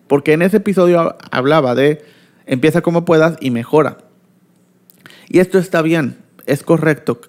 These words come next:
sigo creyendo en eso. Sin embargo, con el tiempo creo que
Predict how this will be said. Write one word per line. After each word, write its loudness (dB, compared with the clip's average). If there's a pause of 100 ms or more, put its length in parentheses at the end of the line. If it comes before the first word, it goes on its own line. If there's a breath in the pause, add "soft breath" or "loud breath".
sigo 0
creyendo 0
en -4
eso. -6
Sin -4
embargo, -2 (400 soft breath)
con -2
el -4
tiempo -2
creo 0
que 0